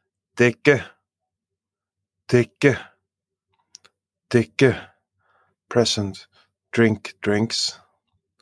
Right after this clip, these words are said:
Han drikker te. Han drikker te. Han drikker te. He's drinking tea.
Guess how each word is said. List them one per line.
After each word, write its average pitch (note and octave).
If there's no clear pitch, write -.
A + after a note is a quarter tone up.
Han B2+
drikker B2
te. A#2
Han A#2
drikker A2
te. A#2
Han A#2
drikker A2
te. A2+
He's F#2
drinking G2+
tea. A2